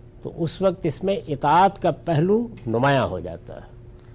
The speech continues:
یہ عام نمازوں کا معاملہ ہے، لیکن جب آپ رات کی تاریکی میں اٹھتے ہیں، جس وقت کوئی نماز لازم نہیں کی گئی،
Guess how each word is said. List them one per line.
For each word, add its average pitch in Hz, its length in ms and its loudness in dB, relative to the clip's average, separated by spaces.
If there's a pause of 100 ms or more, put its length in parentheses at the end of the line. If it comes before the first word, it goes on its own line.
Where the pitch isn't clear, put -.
(240)
یہ 127 180 -8
عام 170 320 6
نمازوں 117 440 4
کا 104 120 -2
معاملہ 85 400 -8
ہے، - 340 -16
لیکن 131 420 -2
جب 143 200 2
آپ 139 500 -2
رات 113 360 -2
کی 165 100 2
تاریکی 147 540 0
میں 156 140 2
اٹھتے - 380 -2
ہیں، 135 180 -8 (760)
جس 127 260 -6
وقت 147 200 -2
کوئی 151 180 4
نماز 123 420 2
لازم 127 460 4
نہیں 170 140 4
کی 147 240 -2
گئی، 143 280 -2